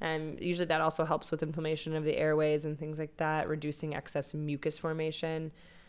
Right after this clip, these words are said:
that can block the passages. And then you can also do, like, ginger tea bags, or you can do, like, raw ginger. Um, so you can peel and slice the raw ginger and then steep a tablespoon of raw ginger in two cups of hot water for around fifteen minutes. And that's another good way to kinda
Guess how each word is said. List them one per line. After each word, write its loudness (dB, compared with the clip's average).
that -4
can -4
block 6
the 2
passages. 2
And 0
then 2
you -4
can 2
also 4
do, 2
like, 0
ginger -4
tea -2
bags, 6
or 8
you 4
can 0
do, 0
like, 2
raw 2
ginger. 2
Um, 2
so -10
you -8
can -4
peel 6
and 4
slice 2
the -2
raw 6
ginger 2
and 2
then -4
steep -8
a -6
tablespoon -2
of -4
raw 2
ginger 0
in -4
two -6
cups -4
of -4
hot -2
water 0
for -2
around -4
fifteen -8
minutes. -12
And -10
that's -10
another -8
good -12
way -8
to -8
kinda -10